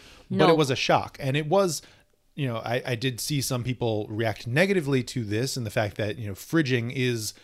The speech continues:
Speaker 1: a trope in comics as a medium of killing or, or in-,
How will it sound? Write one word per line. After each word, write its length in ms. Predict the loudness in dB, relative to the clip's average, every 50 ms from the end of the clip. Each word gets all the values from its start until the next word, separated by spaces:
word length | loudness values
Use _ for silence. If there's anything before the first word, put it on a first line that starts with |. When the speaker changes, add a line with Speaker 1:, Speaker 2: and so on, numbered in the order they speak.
| _ _ _ -8
Speaker 1:
a 380 | -4 -4 -2 -2 -2 -4 -6
trope 520 | -6 -8 -10 -4 -2 0 0 0 -2 -4 -12 -10
in 520 | _ -6 -4 -4 -4 -6 -6 -8 -10 -12 -16 _ _ _ _
comics 580 | -4 -2 -2 -2 -2 -4 -6 -6 -6 -6 -6 -6 -6
as 180 | -6 -4 -4
a 40 | -4
medium 500 | -2 -2 -2 -2 0 -2 -2 -4 -6 -6 -10 -16 -20 _ _ _ _
of 380 | -4 -4 -2 -2 -4 -6 -8 -16 -20 -20 _ _ _ _ -4
killing 360 | 0 2 4 4 4 2 2
or, 380 | 0 0 2 2 2 0 -2
or 360 | -4 -6 -4 -4 -4 -4 -6 -10 _ _ _ _ _ _ _ _ _ _
in-, 260 | -6 -4 -2 -2 -4